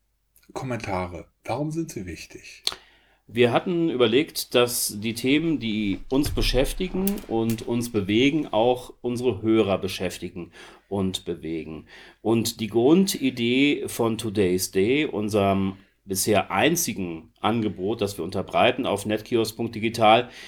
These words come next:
Speaker 2: ist es ja, ein solches Thema genauer anzuschauen, aber auch schon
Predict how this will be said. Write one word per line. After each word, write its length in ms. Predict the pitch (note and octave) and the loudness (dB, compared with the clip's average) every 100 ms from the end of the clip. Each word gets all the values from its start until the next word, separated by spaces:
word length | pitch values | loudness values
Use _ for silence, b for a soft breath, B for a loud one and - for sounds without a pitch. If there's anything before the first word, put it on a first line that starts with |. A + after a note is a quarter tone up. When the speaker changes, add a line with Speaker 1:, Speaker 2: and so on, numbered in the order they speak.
| B B B | B B B
Speaker 2:
ist 200 | C3+ C3+ | 4 4
es 140 | B2+ | 4
ja, 280 | C3+ B2+ B2+ | 10 10 10
ein 220 | G#2 C3+ | 6 2
solches 380 | C3+ B2+ B2+ A#2+ | 6 4 4 -2
Thema 360 | - A#2+ A#2 A2+ | 4 4 6 2
genauer 460 | G#2 G2 F2+ E2+ | 2 0 0 -2
anzuschauen, 840 | F2+ G#2+ - F#3 E3+ - D#3+ F#3+ F#3+ | -2 -4 -4 -2 0 2 2 4 2
aber 420 | - A#2 C3+ C#3 | 2 2 2 2
auch 200 | G2+ B2+ | 2 0
schon 280 | - C#3+ C3+ | 0 -6 -4